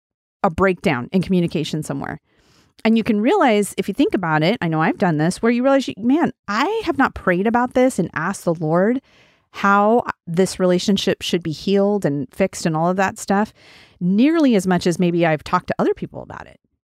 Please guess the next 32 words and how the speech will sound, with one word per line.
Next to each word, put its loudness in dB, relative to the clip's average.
You 2
know, 4
or 4
maybe, 2
maybe 2
manipulating 2
situations 0
to 2
sort -2
of -2
smooth 2
things -2
over. -2
But -4
so 2
many 2
times -2
I 0
feel 0
like 0
the 0
Lord 0
has 0
desired -2
me -2
to -8
just -6
sit -4
tight -10
on 2
a 0
situation -8